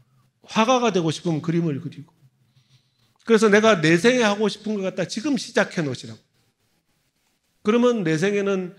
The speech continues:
예술가 집에 날 수도 있고, 부잣집에 날 수는 없나요, 그러면? 보시를 많이 하시면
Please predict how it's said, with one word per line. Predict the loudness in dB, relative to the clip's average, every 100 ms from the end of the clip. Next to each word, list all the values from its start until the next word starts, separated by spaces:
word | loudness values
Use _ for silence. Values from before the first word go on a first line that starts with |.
| _ _
예술가 | -4 -2 -2 -2 -2
집에 | -2 -4
날 | -4 -6
수도 | -8 -12
있고, | -12 -12 -16 -16 _ _ _ _ _ _ _
부잣집에 | -8 -2 0 0 -2
날 | -2 -2
수는 | -4
없나요, | -4 -6 -8
그러면? | -10 -14 -18 -20 -18
보시를 | -4 -2 0 -2
많이 | -4 -4 -6
하시면 | -6 -8 -10 -12